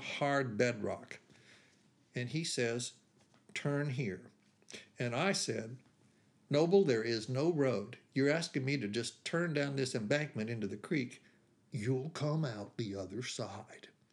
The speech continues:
So down we went, across the creek, come up the other side, and saw what you couldn't see from the road,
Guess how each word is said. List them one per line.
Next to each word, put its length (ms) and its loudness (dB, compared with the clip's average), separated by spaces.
So 160 -6
down 400 2
we 120 6
went, 360 0
across 340 2
the 100 -6
creek, 420 -2
come 220 0
up 160 0
the 100 8
other 180 2
side, 400 2
and 120 -2
saw 300 6
what 200 4
you 60 -4
couldn't 360 0
see 360 2
from 460 0
the 100 4
road, 400 6